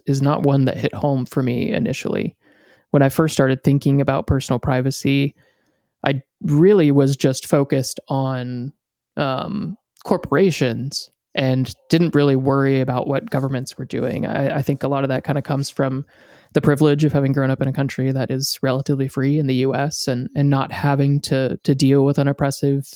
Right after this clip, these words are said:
state, an oppressive government, um, yet. But when you start to understand the Snowden revelations, when you start to understand the ways that governments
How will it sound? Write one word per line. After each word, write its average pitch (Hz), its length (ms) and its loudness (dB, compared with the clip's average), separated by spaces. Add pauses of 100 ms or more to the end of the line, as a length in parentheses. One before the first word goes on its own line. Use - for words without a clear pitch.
(340)
state, 147 340 2
an 143 100 -2
oppressive 139 380 -2
government, 135 640 -2
um, 139 640 -6
yet. 139 480 0 (800)
But 139 540 2 (140)
when 165 120 4
you 170 60 4
start 185 220 0
to 196 80 2
understand 147 720 0 (140)
the 135 100 -6
Snowden 156 340 2
revelations, 131 640 -4
when 151 80 -2
you 143 80 -2
start 170 240 0
to 160 60 2
understand 139 640 0
the 135 120 -2
ways 135 380 -2
that 131 180 -4
governments - 760 -6